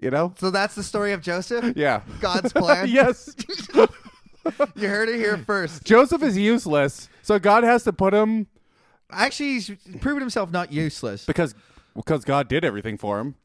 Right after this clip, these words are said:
Speaker 2: Uh, basically,
Speaker 1: He
Speaker 2: yeah.
Speaker 1: did everything.
Speaker 2: That's
Speaker 1: Literally
Speaker 2: true.
Speaker 1: everything.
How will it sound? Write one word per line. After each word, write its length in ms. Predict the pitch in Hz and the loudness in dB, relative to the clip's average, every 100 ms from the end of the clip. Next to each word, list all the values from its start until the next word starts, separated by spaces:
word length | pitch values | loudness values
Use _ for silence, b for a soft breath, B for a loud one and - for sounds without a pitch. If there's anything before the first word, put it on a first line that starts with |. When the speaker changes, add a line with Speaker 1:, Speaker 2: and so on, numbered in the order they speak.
| _ | _
Speaker 2:
Uh, 100 | 104 | -18
basically, 520 | 101 123 123 - 120 | -8 -6 -6 -8 -6
Speaker 1:
He 80 | 120 | -2
Speaker 2:
yeah. 60 | 220 | 2
Speaker 1:
did 160 | 220 | 4
everything. 480 | 220 226 160 101 - _ _ _ _ | 4 4 0 -4 -12 _ _ _ _
Speaker 2:
That's 180 | 120 - | -8 2
Speaker 1:
Literally 340 | 226 330 311 294 | 4 4 2 4
Speaker 2:
true. 40 | |
Speaker 1:
everything. 360 | 269 165 - | 2 0 -4